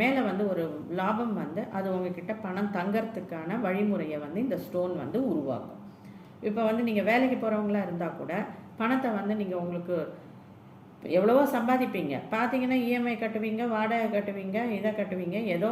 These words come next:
ஒண்ணு போயிட்டே இருக்கும். லாஸ்ட் மந்த் எண்டுல பாத்தீங்கன்னா பண பஞ்சம் தான். சில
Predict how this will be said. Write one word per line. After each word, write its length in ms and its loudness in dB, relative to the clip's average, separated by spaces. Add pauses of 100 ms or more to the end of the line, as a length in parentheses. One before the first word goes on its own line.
ஒண்ணு 140 0 (100)
போயிட்டே 320 0
இருக்கும். 300 -2 (480)
லாஸ்ட் 340 2
மந்த் 260 0
எண்டுல 320 2
பாத்தீங்கன்னா 480 0
பண 120 -2 (100)
பஞ்சம் 340 -4
தான். 180 -6
சில 140 0